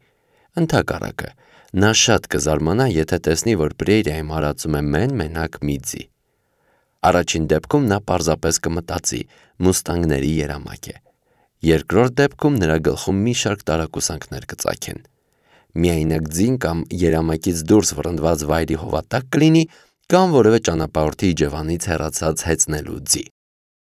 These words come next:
Պրերիայի փորձված բնակիչն իսկույն կորոշի, թե ինչ ձի է դա։ Եթե նա արածում է սանձը բերանին և թամբը մեջքին,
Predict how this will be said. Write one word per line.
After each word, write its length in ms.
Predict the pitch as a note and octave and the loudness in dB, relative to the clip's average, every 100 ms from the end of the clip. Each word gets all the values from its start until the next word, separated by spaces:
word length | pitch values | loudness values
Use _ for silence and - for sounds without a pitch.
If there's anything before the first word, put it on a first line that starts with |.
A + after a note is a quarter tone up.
| - | 2
Պրերիայի 440 | C#3 E3+ E3 C#3+ | 6 6 6 4
փորձված 500 | C3+ A#2+ - A2 D#2 | 4 0 2 0 2
բնակիչն 640 | C#2 E2 G2+ D3+ D#3 G#2+ | 0 0 0 0 0 2
իսկույն 340 | G2 - A#2+ C3 | 2 2 2 4
կորոշի, 420 | C3 C3+ C#3 A#2 | 2 2 2 0
թե 160 | - D#2+ - | 0 -6 -2
ինչ 180 | D#2+ C#2+ | -2 -2
ձի 240 | - C#2 | -4 -4
է 120 | C2+ B1 | -4 -4
դա։ 200 | - - - _ _ _ _ - | -8 -10 -14 _ _ _ _ 2
Եթե 240 | F2 - | 2 4
նա 120 | F2 D#2+ | 2 2
արածում 400 | D2+ D2 - D#2+ | 2 0 0 -2
է 80 | C#2+ | 0
սանձը 400 | - D2 C2+ C#2 | 0 0 -4 -4
բերանին 540 | D2+ C#2+ D#2 E2 D2+ | -2 -2 0 0 0
և 220 | C#2 C#2+ | -2 -6
թամբը 340 | - D2 C2+ - | -8 -6 -6 -8
մեջքին, 520 | D#2 D#2+ - D#3 D#3+ | -6 -4 -2 2 2